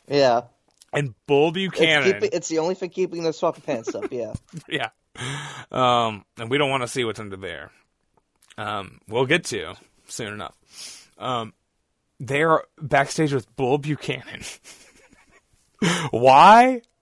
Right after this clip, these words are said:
Speaker 2: I don't know.
Speaker 1: I know.
Speaker 2: Uh,
Speaker 1: Bull Buchanan's great.
Speaker 2: Triple H and the Stooges, and maybe Shane is there, I'm not sure.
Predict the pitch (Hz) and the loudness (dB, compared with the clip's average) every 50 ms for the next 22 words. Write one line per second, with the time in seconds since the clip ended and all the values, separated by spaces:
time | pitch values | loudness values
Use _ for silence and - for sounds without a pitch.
0 | _ _ _ _ _ _ _ - - - - - 139 202 220 226 220 220 185 139 | _ _ _ _ _ _ _ -20 -20 -6 2 4 6 6 6 6 8 8 6 6
1 | 117 107 - - _ - - - 202 269 320 277 196 165 160 170 160 160 135 - | 4 -2 -6 -10 _ -18 -10 -4 -2 -2 0 2 4 6 8 10 10 8 6 2
2 | _ - 208 220 214 320 - - 302 247 220 202 156 151 - 240 262 208 131 113 | _ -6 -6 -6 -6 -10 -8 -4 -4 -4 -4 -6 -8 -8 -6 -4 -4 -2 -4 -6
3 | 92 - _ _ - _ _ _ _ 165 151 165 156 139 - - - 196 190 208 | -10 -14 _ _ -20 _ _ _ _ -20 -14 -14 -12 -10 -8 2 2 2 4 4
4 | 208 202 185 180 175 170 165 151 - - - - - _ 156 147 147 147 143 139 | 4 6 6 6 4 2 0 -2 0 0 0 0 0 _ -4 -4 -2 -2 -4 -6
5 | - - - 156 147 143 135 127 127 120 117 117 117 117 113 - - - - _ | -8 -2 2 2 2 2 0 -2 -4 -4 -4 -4 -6 -10 -12 -14 -16 -16 -16 _
6 | 127 131 147 147 165 185 220 196 - - - 160 135 143 156 170 175 175 160 175 | -12 -10 -10 -8 -8 -6 -6 -4 -4 -4 -2 -4 -4 -4 -6 -6 -8 -8 -6 -6
7 | 175 135 139 143 131 - - - - 53 | -6 -6 -6 -10 -12 -12 -14 -16 -16 -18